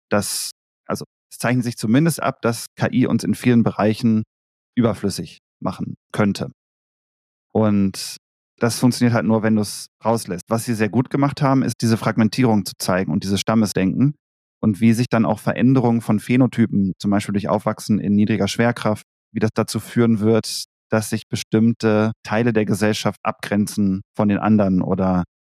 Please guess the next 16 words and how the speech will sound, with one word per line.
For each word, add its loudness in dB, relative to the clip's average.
sich -6
zumindest 2
weit 0
entfernt -2
fühlen 2
von 0
dem 4
Teil 2
des 2
Stammes, 2
aus -4
dem 4
man 4
mal 2
hervorgegangen -2
ist. -8